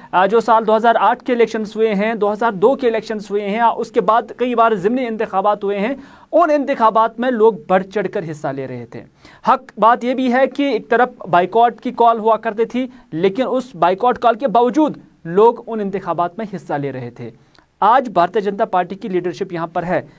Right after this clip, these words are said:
लेकिन वो इंतखाबी माहौल नज़र नहीं आ रहा है, जो फैक्ट है। यही हम जानने की कोशिश करेंगे शाहनवाज हुसैन साहब से, जो कि भारतीय जनता पार्टी के नेशनल स्पोक्समैन हैं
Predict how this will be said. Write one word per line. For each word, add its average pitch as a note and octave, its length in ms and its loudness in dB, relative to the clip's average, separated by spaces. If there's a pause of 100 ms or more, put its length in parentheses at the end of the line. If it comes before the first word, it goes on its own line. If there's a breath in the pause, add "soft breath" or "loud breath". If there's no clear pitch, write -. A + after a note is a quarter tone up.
(140 soft breath)
लेकिन C4 180 0
वो D#4+ 100 4
इंतखाबी B3+ 460 -2
माहौल G#3+ 480 0
नज़र F3+ 180 -4
नहीं D#3+ 220 -6
आ C#3+ 100 -2
रहा D#3+ 140 -4
है, G#3+ 160 -4
जो F#3+ 220 0
फैक्ट D3 460 -6
है। A2+ 180 -16 (420 soft breath)
यही A#3+ 360 4
हम D4 200 2
जानने A3+ 280 2
की A3+ 100 -8
कोशिश F#3 320 -8
करेंगे E3+ 440 -2 (280 loud breath)
शाहनवाज F#3+ 640 0
हुसैन D#3 360 -6
साहब D3 220 -4
से, A3+ 240 -2 (260 loud breath)
जो G3+ 200 2
कि A3+ 120 -6
भारतीय F#3+ 320 0
जनता F#3 220 -4
पार्टी E3 260 -4
के G3 140 -6
नेशनल D3+ 380 -4
स्पोक्समैन G#3+ 500 -4
हैं B3+ 160 -4